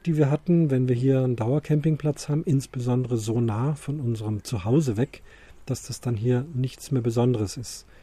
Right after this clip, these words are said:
Diese Befürchtung hat sich nicht bestätigt. Jetzt sind wir auch wieder zwei Wochen hin. Ich fühle mich, oder wir beide fühlen uns hier absolut wie im Urlaub.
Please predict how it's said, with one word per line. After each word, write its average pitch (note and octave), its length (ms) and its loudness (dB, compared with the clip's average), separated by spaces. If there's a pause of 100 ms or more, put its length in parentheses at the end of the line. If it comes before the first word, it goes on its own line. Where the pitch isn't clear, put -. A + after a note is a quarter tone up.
(260)
Diese A#2+ 200 -2
Befürchtung B2+ 580 0
hat A#2 160 -2
sich - 340 -6
nicht B2 260 -2
bestätigt. G2+ 640 -6
Jetzt - 220 -8
sind B2+ 80 0
wir A#2+ 140 -2
auch C3 160 -4
wieder C3 240 0 (160)
zwei A#2+ 280 -2
Wochen B2 240 -4
hin. A#2+ 220 0 (580)
Ich C3+ 380 -4 (140)
fühle C3+ 440 2
mich, C3 320 0
oder A2 220 -2
wir G#2+ 140 0
beide B2+ 320 4
fühlen C3 340 0
uns A2+ 200 -4
hier A#2+ 280 0 (180)
absolut C3 580 -4 (140)
wie B2+ 260 -4
im C3 100 -4
Urlaub. A#2 480 2